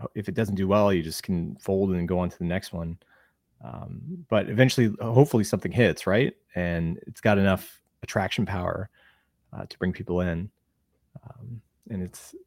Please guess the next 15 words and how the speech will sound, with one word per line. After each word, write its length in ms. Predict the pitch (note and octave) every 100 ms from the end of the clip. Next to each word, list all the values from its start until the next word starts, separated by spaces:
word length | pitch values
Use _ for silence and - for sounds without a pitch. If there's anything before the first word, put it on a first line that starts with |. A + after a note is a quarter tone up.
| _
it's, 460 | - - - - - _ _ _ _
it's 100 | -
gotta 160 | C#3+ A2
be 80 | G2
fun. 320 | - C3 E3
And 120 | B2+
then 440 | A#2 G#2+ G2+ A2 - _
the, 240 | - F#2+ - _ - - -
well, 100 | E3
here, 300 | F3 G3 G3 -
yeah. 340 | - D3+ F2+ E2 _ - -
<laughs> 280 | F2+ C3 A#2+
So 320 | - D3 C3+ - - - -
let, 200 | F#3 F#3
let's, 440 | E3+ F#3 - -